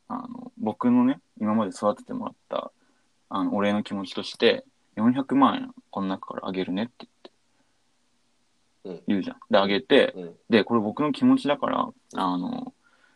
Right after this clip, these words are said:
Speaker 1: なんだろう、このうちの、なんか、三百万円は僕の気持ちだから、
Speaker 2: <laughs> うん。
Speaker 1: 大事に使ってね、みたいな感じで。
Speaker 2: はいはいはいはい。
Speaker 1: 百万円は自分で自由に使っていいよ、みたいな。
Speaker 2: はいはいはい、いいよいいよ。うんうん。
Speaker 1: で、そのお母さんは、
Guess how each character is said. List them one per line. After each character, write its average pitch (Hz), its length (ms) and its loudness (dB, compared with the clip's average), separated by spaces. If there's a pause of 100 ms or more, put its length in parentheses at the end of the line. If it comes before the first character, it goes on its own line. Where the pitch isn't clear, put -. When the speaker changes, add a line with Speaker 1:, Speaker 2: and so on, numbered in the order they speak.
(240)
Speaker 1:
な - 80 -4
ん - 40 -4
だ - 80 -8
ろ - 60 -16
う、 - 40 -20 (180)
こ - 100 -4
の 180 160 0
う 185 80 -6
ち - 140 -6
の、 175 320 -4 (340)
な - 80 0
ん - 80 -2
か、 - 220 -6 (520)
三 180 300 0
百 180 220 4
万 160 160 6
円 101 60 2
は 92 60 -2
僕 95 200 -4
の 95 140 -2
気 - 100 -8
持 98 100 -2
ち 92 120 -4
だ 107 80 6
か 87 120 2
ら、 87 240 2
Speaker 2:
<laughs> - 20 -
う - 40 -8
ん。 - 20 4
Speaker 1:
大 110 180 6
事 107 140 0
に 92 80 -2
使 - 180 -10
っ 95 80 -4
て 117 160 -2
ね、 - 120 -6
み - 120 -6
た 92 80 -6
い 95 40 -10
な - 20 -16
感 92 140 -14
じ 90 100 -12
で。 - 220 -18
Speaker 2:
は 90 160 -6
い 85 40 -6
は 87 180 -8
い - 40 -8
は 85 60 -12
い - 20 -18
は 85 200 -12
い。 127 120 -10
Speaker 1:
百 135 260 2
万 180 180 4
円 175 60 2
は 170 60 0
自 156 160 -10
分 156 220 -4
で 143 80 -2
自 127 180 0
由 127 100 6
に - 140 -8
使 - 140 -16
っ - 40 -12
て - 180 -12
い 113 60 -4
い 104 40 -6
よ、 113 80 2 (100)
み 101 120 0
た 90 60 0
い - 40 -6
な。 92 60 -6
Speaker 2:
は 85 100 -6
い - 0 -
は - 0 -
い - 20 -10
は 90 60 -10
い、 98 40 -12
い 92 40 -12
い - 20 -12
よ 82 120 -12
い 87 40 -16
い - 20 -16
よ。 76 100 -14 (100)
う 87 100 -14
ん 82 280 -12
う - 40 -18 (200)
ん。 - 40 -2
Speaker 1:
で、 143 260 6
そ 202 80 0
の 254 120 8
お 254 40 4
母 254 160 2
さ - 120 2
ん 110 60 2
は、 113 260 4